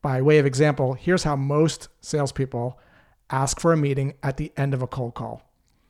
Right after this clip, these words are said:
"So, John, I know I'm calling you out of the blue. Let's set aside thirty minutes so I can unpack how we've helped companies like A, B, and C do X. Do you have your calendar handy?"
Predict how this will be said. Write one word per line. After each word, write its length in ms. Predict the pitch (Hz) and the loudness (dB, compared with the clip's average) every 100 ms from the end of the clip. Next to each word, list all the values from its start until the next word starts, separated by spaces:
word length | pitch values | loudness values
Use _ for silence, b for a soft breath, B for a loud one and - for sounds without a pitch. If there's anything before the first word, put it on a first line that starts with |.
| - | -6
"So, 160 | - | 0
John, 280 | 151 175 165 - | 2 4 2 0
I 140 | 147 | -2
know 240 | 151 180 202 | 0 2 2
I'm 160 | 160 | -2
calling 420 | 147 - 156 160 | -4 0 2 2
you 220 | 156 156 - | 0 0 0
out 160 | 139 139 | 0 0
of 80 | 151 | 0
the 60 | |
blue. 380 | 185 139 135 160 - b b b b b - | 0 0 0 0 -6 b b b b b -8
Let's 260 | 147 185 - | -2 -2 -2
set 160 | 185 | 0
aside 400 | 180 - 156 156 | 0 0 0 0
thirty 280 | - 156 175 | 0 2 2
minutes 440 | 165 139 151 - - b b b | 2 0 -4 -8 -12 b b b
so 160 | - 165 | -8 -4
I 60 | |
can 160 | 143 135 - | -2 -2 -2
unpack 600 | 156 175 165 135 139 135 - | 0 0 0 0 0 -4 -10
how 220 | - 143 | -4 0
we've 160 | 160 | 0
helped 340 | 143 139 - - | 0 -2 -2 -8
companies 460 | 147 139 147 135 | -8 -4 -2 -2
like 220 | 143 127 - | -2 -4 -4
A, 240 | 156 143 | -2 0
B, 200 | 143 147 | 0 0
and 140 | 139 135 | 0 -2
C 300 | - 131 123 | -2 -4 -4
do 180 | 131 131 | -6 -6
X. 380 | 107 - - - b b b | -8 -10 -14 -16 b b b
Do 80 | - | 0
you 80 | 147 | 2
have 240 | 131 156 | 4 2
your 100 | 147 | 0
calendar 520 | 131 - 147 143 131 | -2 -2 0 0 -2
handy?" 400 | 113 113 110 101 | -4 -6 -8 -12